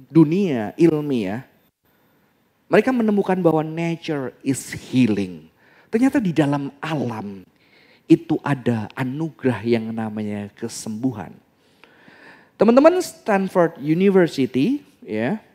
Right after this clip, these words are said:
mencoba melihat otak manusia dan mereka melihat bahwa nature stimulates the same area of the brain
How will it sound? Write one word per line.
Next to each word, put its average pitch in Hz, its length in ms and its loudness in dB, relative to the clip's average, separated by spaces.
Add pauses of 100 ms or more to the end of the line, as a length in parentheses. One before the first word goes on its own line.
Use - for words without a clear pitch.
(640)
mencoba 202 560 4 (160)
melihat 160 480 2 (240)
otak 156 400 -2 (320)
manusia 117 880 -6 (920)
dan 175 240 2
mereka 202 400 0
melihat 220 560 2
bahwa 143 560 0
nature 147 800 0 (640)
stimulates 170 720 2 (160)
the 117 160 2
same 208 560 2 (400)
area 127 560 4
of - 160 -6
the 117 80 2
brain 104 560 4